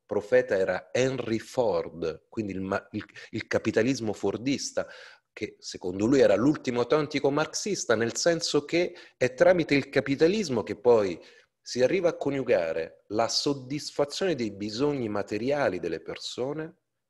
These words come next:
con quel desiderio di riconoscimento, cioè di una classe media in cui la sicurezza di tutti i cittadini si coniuga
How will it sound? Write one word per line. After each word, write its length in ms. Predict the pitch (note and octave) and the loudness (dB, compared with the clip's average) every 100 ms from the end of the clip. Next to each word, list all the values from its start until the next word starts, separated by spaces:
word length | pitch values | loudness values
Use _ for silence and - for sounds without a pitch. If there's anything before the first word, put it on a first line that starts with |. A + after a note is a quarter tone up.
| _ | _
con 300 | - G2 - | -10 -8 -8
quel 540 | - C3+ D3 D#3 D3+ - | 0 2 2 -2 -6 -6
desiderio 540 | G#2 G2 A2 A#2+ B2+ | -4 -4 2 2 2
di 80 | A#2+ | -4
riconoscimento, 1080 | A#2 B2 A#2 - C3 A#2+ D#2 D2+ - - _ _ _ _ - | -4 -4 -4 -8 -6 -6 -8 -14 -20 -20 _ _ _ _ -12
cioè 180 | A#2+ A#2+ | -8 -6
di 100 | A2+ | -6
una 300 | G#2+ G2 - | -6 -8 -8
classe 920 | C3+ C#3+ C3 - - - E2+ D2 _ _ _ _ - | -4 -4 -4 -6 -6 -4 -6 -6 _ _ _ _ -14
media 800 | F#2+ A#2+ A#2+ E2 E2 D#2 C#2+ _ _ _ _ _ _ _ _ - | -4 0 0 0 -4 -6 -6 _ _ _ _ _ _ _ _ -6
in 240 | A#2+ A#2+ | -6 -6
cui 600 | - D#3 A2+ F2 E2 - _ _ _ | -4 0 0 -2 -4 -12 _ _ _
la 160 | F#2 G2+ | -2 -2
sicurezza 1040 | - B2 - C3 D3+ - - - F2 D2 | -2 -6 -2 2 2 0 -10 -4 -4 -6
di 180 | F2 G2 | -10 -10
tutti 300 | - C#3+ - | -6 -6 -6
i 40 | A2+ | -8
cittadini 680 | G#2+ - A2 B2 D3+ C#3+ | -8 -6 -6 -4 -6 -6
si 260 | G#2 - A#2 | -8 -8 -8
coniuga 640 | - C#3 C#3+ C#3+ C#3 C#3 | -4 -2 -2 -2 0 -2